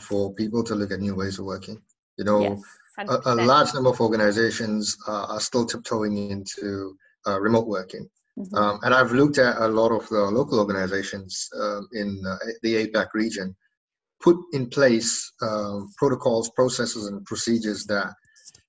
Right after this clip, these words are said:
Speaker 1: in my opinion, are a bit frightening in terms of how they're trying to control, um, remote working and making sure people are actually working during the day.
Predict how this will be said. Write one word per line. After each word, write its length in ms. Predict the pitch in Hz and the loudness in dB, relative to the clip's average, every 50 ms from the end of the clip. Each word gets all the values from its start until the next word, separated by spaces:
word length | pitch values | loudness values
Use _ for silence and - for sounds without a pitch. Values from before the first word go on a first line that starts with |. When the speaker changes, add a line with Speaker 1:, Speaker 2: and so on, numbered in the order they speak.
| _ _ _ - | _ _ _ -2
Speaker 1:
in 100 | 135 120 | 2 4
my 180 | 120 120 120 117 | 4 4 4 2
opinion, 380 | 117 - 123 120 117 113 113 | 2 2 2 4 4 2 0
are 220 | 104 107 - - - _ _ _ _ _ _ _ - | -2 -6 -10 -14 -18 _ _ _ _ _ _ _ -4
a 100 | 127 117 | -2 -2
bit 160 | 120 127 - | -2 -4 -2
frightening 560 | - - 123 127 - - 165 180 185 180 - | -2 0 0 0 0 0 2 2 2 2 0
in 80 | - 117 | -4 -2
terms 200 | - 131 120 107 | 0 0 0 2
of 40 | 107 | 2
how 80 | 107 113 | 2 2
they're 120 | 110 104 | 2 0
trying 180 | - - 113 110 | 0 -2 -2 -2
to 60 | 107 | -2
control, 640 | 104 - 107 98 - - 117 113 110 107 107 107 - _ - | -4 -6 -8 -8 -2 0 0 0 2 0 -2 -4 -6 _ -4
um, 480 | 107 104 101 98 95 92 92 92 92 - _ _ _ _ _ - | -2 -2 0 -2 -4 -4 -8 -10 -14 -16 _ _ _ _ _ 0
remote 300 | 117 120 120 120 113 113 | 2 4 4 4 2 0
working 480 | 104 101 95 90 - - 95 95 92 | 0 -2 -2 -2 -6 -10 -10 -8 -8
and 100 | 92 90 | -6 -4
making 280 | 92 101 113 113 117 110 | 0 0 0 0 -2 -4
sure 140 | - 120 107 | -4 -4 -2
people 280 | - 117 107 104 104 | -2 -2 -2 0 0
are 100 | 101 104 | 0 -2
actually 220 | 110 - - 107 101 | -4 -4 -6 -4 -2
working 340 | 101 110 107 107 - 104 95 | 0 0 -2 -2 -4 -6 -8
during 240 | 95 98 95 92 | -6 -8 -8 -10
the 80 | 87 - | -10 -10
day. 460 | - 95 92 95 - _ _ - - | -10 -10 -10 -10 -14 _ _ -20 -20